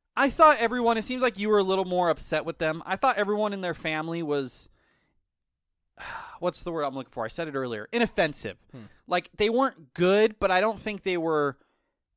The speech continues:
Speaker 1: outright, like, terrible. Some of the lines, like, in the beginning, when, um, Cassie Lang was, like, in jail and they're in the car and stuff, some of, like, the cuts and the line delivery, like, wasn't great. I, I recognize that, but I don't think the acting was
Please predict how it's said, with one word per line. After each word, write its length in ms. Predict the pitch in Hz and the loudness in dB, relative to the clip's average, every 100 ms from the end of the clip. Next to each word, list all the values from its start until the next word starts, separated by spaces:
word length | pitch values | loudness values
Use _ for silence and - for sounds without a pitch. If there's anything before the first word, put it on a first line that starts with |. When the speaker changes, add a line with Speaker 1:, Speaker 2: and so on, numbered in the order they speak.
| - | -4
Speaker 1:
outright, 540 | 170 175 170 160 147 143 | 0 0 0 -4 -4 -6
like, 200 | 135 - | -10 -8
terrible. 840 | - - 180 156 131 117 110 101 - _ _ _ | -12 -6 0 0 2 0 -2 -4 -8 _ _ _
Some 240 | - 262 | -2 2
of 60 | 285 | 4
the 100 | 294 | 4
lines, 460 | 226 180 185 196 196 | 4 4 2 0 -4
like, 140 | 160 _ _ _ _ - | -4 _ _ _ _ -10
in 100 | 247 | -4
the 80 | 254 | -2
beginning, 560 | 247 160 156 165 202 214 _ _ _ - | -4 -4 -4 -4 -6 -12 _ _ _ -6
when, 280 | 165 156 156 | -4 -2 0
um, 520 | 147 135 127 117 110 | 0 2 0 -6 -10
Cassie 300 | - 160 165 | -2 -2 0
Lang 140 | 151 151 | -4 -4
was, 100 | 147 | -6
like, 120 | 139 | -6
in 120 | 139 | -8
jail 280 | 123 123 135 | -6 -4 -4
and 80 | 127 | -6
they're 120 | 131 | -8
in 60 | |
the 40 | 120 | -10
car 280 | - 117 117 | -6 -2 -2
and 80 | 123 | -4
stuff, 280 | 143 143 - _ _ _ _ - | -6 -6 -10 _ _ _ _ -10
some 160 | 254 | -4
of, 60 | 320 | 0
like, 160 | 262 - | 0 -2
the 80 | |
cuts 400 | - - 147 160 156 | -8 -2 0 0 -4
and 80 | |
the 60 | 131 | -6
line 300 | 107 110 139 | -4 -4 -4
delivery, 420 | 139 147 147 156 | -4 -4 -4 -6
like, 200 | 117 104 | -8 -10
wasn't 380 | 123 123 123 120 | -8 -8 -10 -14
great. 380 | - 120 123 - _ _ _ | -6 -4 -4 -8 _ _ _
I, 160 | 135 143 | -8 -6
I 160 | 143 151 | -2 -2
recognize 420 | 139 131 117 117 | -2 -6 -12 -8
that, 140 | 123 | -6
but 100 | 190 | -2
I 80 | 226 | -2
don't 120 | 262 | -2
think 160 | 226 196 | -4 -6
the 120 | 151 | 0
acting 340 | 127 123 127 117 | 2 2 0 -8
was 260 | 110 - | -8 -10